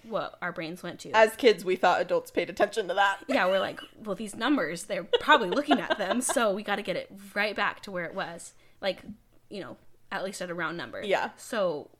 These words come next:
Speaker 1: we, we stole it. We took it.
Speaker 2: <laughs>
Speaker 1: And we
Speaker 2: We're driving, like, five miles an hour,
Speaker 1: Yeah,
Speaker 2: making sure we stop at the
Speaker 1: literally.
Speaker 2: stop signs.
Speaker 1: Literally. I think there was one stop sign, we're like,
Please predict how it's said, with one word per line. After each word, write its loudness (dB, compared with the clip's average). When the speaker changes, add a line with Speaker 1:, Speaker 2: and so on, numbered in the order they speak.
Speaker 1:
we, -10
we -10
stole -10
it. -10
We -8
took -4
it. 0
Speaker 2:
<laughs> -4
Speaker 1:
And -2
we -4
Speaker 2:
We're 0
driving, 4
like, -4
five 2
miles 0
an -4
hour, 6
Speaker 1:
Yeah, 8
Speaker 2:
making -2
sure -2
we 2
stop 2
at 8
the -
Speaker 1:
literally. 0
Speaker 2:
stop 0
signs. -2
Speaker 1:
Literally. -2
I 4
think -2
there 0
was -2
one -4
stop -4
sign, -8
we're -6
like, -10